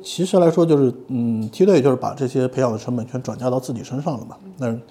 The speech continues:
到后来他肯定也是有他自己的一种，呃，人才培养啊，甚至最后变现啊，这样一个，一个考量在。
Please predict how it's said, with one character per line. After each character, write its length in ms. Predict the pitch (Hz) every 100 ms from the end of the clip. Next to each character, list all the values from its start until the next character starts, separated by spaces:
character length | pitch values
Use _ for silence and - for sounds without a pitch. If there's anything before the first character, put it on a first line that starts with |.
| - - _ _
到 100 | 131
后 160 | - 165
来 140 | 131
他 120 | 156
肯 200 | 160 -
定 140 | 117 131
也 100 | 101
是 160 | -
有 120 | 135 98
他 180 | - 131
自 140 | 160
己 160 | 127 101
的 180 | 92 107
一 80 |
种， 160 | 117 113 - - - _ _ _ _
呃， 120 | 113
人 160 | 107 123
才 140 | 127
培 160 | - 117
养 140 | -
啊， 180 | - 123
甚 160 | 123 113
至 140 | 120
最 140 | 127
后 100 | 117
变 180 | 117 120
现 240 | 117 131 110
啊， 120 | 101
这 60 | 117
样 180 | 110 101
一 40 |
个， 260 | 104 101 104
一 20 |
个 60 |
考 220 | 123 - -
量 180 | 98
在。 180 | - 127